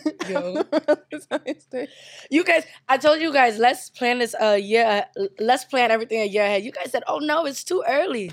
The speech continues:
Speaker 2: Now look what happened. Next thing you know, but we have to plan summer.
Speaker 1: Oh,
Speaker 2: It's
Speaker 1: summer, we coming full effect.
Speaker 2: Yeah,
Speaker 1: We
Speaker 2: 'cause
Speaker 1: coming
Speaker 2: we're
Speaker 1: full
Speaker 2: not
Speaker 1: effect.
Speaker 2: boring, y'all. We actually like to be outside every weekend.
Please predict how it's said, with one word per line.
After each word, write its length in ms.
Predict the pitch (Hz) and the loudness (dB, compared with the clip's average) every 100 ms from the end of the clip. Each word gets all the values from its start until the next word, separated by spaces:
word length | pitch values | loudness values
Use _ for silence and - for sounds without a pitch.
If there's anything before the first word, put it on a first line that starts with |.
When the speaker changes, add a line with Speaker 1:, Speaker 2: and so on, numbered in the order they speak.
| - _ _ _ | -16 _ _ _
Speaker 2:
Now 160 | 214 208 | -4 -2
look 180 | 214 214 | -2 -4
what 100 | 196 | -4
happened. 580 | 190 185 175 170 165 170 _ _ _ _ _ _ | -4 -8 -16 -16 -16 -20 _ _ _ _ _ _
Next 160 | 208 208 | -12 -10
thing 140 | 214 | -14
you 60 | 196 | -12
know, 160 | 185 180 | -12 -12
but 200 | 190 190 | -12 -10
we 80 | |
have 120 | 214 - | -10 -12
to 80 | |
plan 220 | 180 196 190 | -16 -14 -14
summer. 300 | 190 180 147 143 _ _ _ _ _ _ _ _ | -16 -18 -20 -20 _ _ _ _ _ _ _ _
Speaker 1:
Oh, 160 | 269 247 | -12 -12
Speaker 2:
It's 100 | 214 | -10
Speaker 1:
summer, 380 | 311 392 302 208 | -12 -10 -12 -12
we 120 | 214 | -16
coming 340 | 302 247 208 190 _ | -16 -18 -18 -20 _
full 140 | 233 | -20
effect. 240 | 190 - | -18 -6
Speaker 2:
Yeah, 240 | 220 220 202 | 2 4 4
Speaker 1:
We 60 | |
Speaker 2:
'cause 320 | 185 233 208 208 | 0 -2 -4 -8
Speaker 1:
coming 180 | 262 | -8
Speaker 2:
we're 140 | 214 285 | 0 2
Speaker 1:
full 100 | 330 | 4
Speaker 2:
not 60 | |
Speaker 1:
effect. 100 | 302 | 0
Speaker 2:
boring, 380 | 214 220 233 208 | 2 2 2 0
y'all. 220 | 190 185 | -2 -2
We 100 | 202 | 0
actually 240 | 269 285 269 | -2 -2 0
like 160 | 240 | 0
to 80 | 233 | 0
be 120 | 208 220 | -2 -2
outside 340 | 202 202 196 | -2 -2 -2
every 220 | 196 202 | -2 -6
weekend. 480 | 190 185 - 175 165 | -8 -10 -12 -14 -14